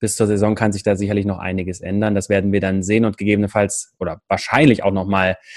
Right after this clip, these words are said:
anpassen, kurz bevor es so richtig losgeht, beziehungsweise euch dann präsentieren, klar. Und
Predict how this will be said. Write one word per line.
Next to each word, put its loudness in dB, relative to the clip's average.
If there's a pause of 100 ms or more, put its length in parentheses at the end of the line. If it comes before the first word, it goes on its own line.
(200)
anpassen, 2
kurz 2
bevor 0
es -2
so -2
richtig -2
losgeht, 2
beziehungsweise 0
euch -6
dann -4
präsentieren, 0
klar. 0 (680)
Und 6